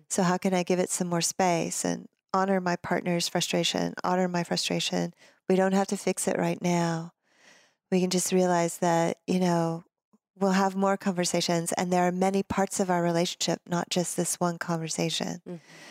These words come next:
Speaker 1: And we can let ourselves, you know, feel the fullness of the support of the relationship that we built together. Um, and so it's like,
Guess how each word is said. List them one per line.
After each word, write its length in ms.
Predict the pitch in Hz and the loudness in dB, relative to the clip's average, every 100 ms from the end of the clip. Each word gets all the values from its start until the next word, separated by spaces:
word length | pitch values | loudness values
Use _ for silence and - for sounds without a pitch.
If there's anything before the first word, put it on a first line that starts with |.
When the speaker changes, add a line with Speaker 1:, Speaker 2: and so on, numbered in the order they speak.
| - - - | -20 -20 -4
Speaker 1:
And 160 | 175 170 | 0 0
we 100 | 175 | 0
can 160 | 180 | 0
let 160 | 175 175 | 2 2
ourselves, 520 | 175 175 175 - - - | 2 -2 -2 -4 -6 -2
you 100 | 190 | 2
know, 100 | 170 | 2
feel 300 | - 208 190 | 2 2 2
the 100 | 180 | 0
fullness 480 | - 180 180 165 180 | 0 0 2 0 -2
of 100 | 170 | -2
the 100 | 170 | -2
support 460 | - - 277 233 | -4 -2 2 2
of 160 | 180 - | 0 0
the 180 | 185 175 | 2 2
relationship 520 | 175 180 175 - - | 4 2 -2 -6 -6
that 120 | - | -4
we 120 | 175 | -4
built 260 | 170 190 196 | -2 -2 -2
together. 540 | - 190 175 208 202 - _ _ _ _ _ _ | -4 -4 -2 -2 -6 -10 _ _ _ _ _ _
Um, 600 | 180 175 170 175 185 190 220 - - | -2 0 0 -2 -6 -16 -20 -12 -8
and 100 | 208 | -2
so 220 | 233 226 | 0 2
it's 180 | - - | 0 0
like, 220 | 254 | 0